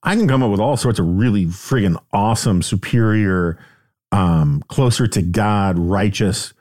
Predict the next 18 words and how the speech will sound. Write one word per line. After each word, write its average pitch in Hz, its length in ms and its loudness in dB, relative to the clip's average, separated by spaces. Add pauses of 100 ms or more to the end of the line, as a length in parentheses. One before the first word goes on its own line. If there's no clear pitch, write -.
(220)
rules 113 400 2
about 92 220 0
how 107 220 0
to 98 60 0
organize 95 600 0
society. 92 800 -2 (460)
But 104 320 0 (140)
if 107 180 0
they 113 100 2
have 107 140 2
no 120 240 2
chance 113 560 -2
of 90 100 -2
being 101 200 0
successfully 107 720 -2
followed 98 520 0
or 87 120 0
implemented, 87 840 0